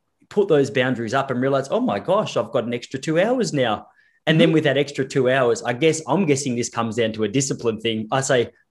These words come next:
Speaker 1: "Well, fantastic. Now I can edit my podcast and I can put that together." And before I know it, it's, uh, I've saved all this time, but that time that I've saved, I'm, I'm not using to, to refresh or play or recoup. Not all the time. Sometimes I do it well,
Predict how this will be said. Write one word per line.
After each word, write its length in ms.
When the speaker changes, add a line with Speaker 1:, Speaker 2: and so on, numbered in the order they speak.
Speaker 1:
"Well, 100
fantastic. 640
Now 160
I 40
can 160
edit 160
my 120
podcast 560
and 80
I 40
can 120
put 160
that 160
together." 360
And 180
before 380
I 60
know 260
it, 60
it's, 260
uh, 160
I've 140
saved 320
all 120
this 200
time, 340
but 140
that 180
time 260
that 100
I've 120
saved, 400
I'm, 260
I'm 180
not 220
using 400
to, 300
to 140
refresh 600
or 180
play 440
or 340
recoup. 500
Not 180
all 160
the 120
time. 260
Sometimes 460
I 60
do 180
it 80
well, 340